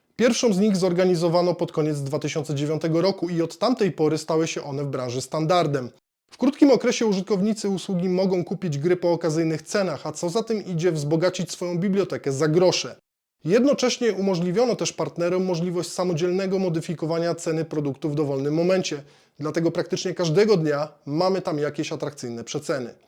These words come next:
Można pokusić się o stwierdzenie, że takim podejściem Steam zaorałby stacjonarne sklepy, gdyby nie to, że już wcześniej zmarginalizował znaczenie pudełkowych edycji na pecetach,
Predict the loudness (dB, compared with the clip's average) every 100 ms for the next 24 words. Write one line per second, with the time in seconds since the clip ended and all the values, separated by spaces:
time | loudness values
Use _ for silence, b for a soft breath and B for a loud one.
0 | B B _ _ -2 2 4 4 4 2
1 | 2 0 0 0 0 0 2 2 2 0
2 | -2 0 0 2 2 2 -2 -4 -2 -2
3 | 0 2 4 4 2 0 -4 -4 -2 -2
4 | -2 0 0 0 0 -2 0 0 -2 2
5 | 2 0 -4 -4 0 0 -2 -2 -2 -2
6 | -4 -2 -2 -2 -2 -2 -2 0 0 0
7 | -4 -2 -2 -2 -4 -2 -4 -6 -8 -10
8 | -10 -8 -10 -6 -2 -2 -2 -6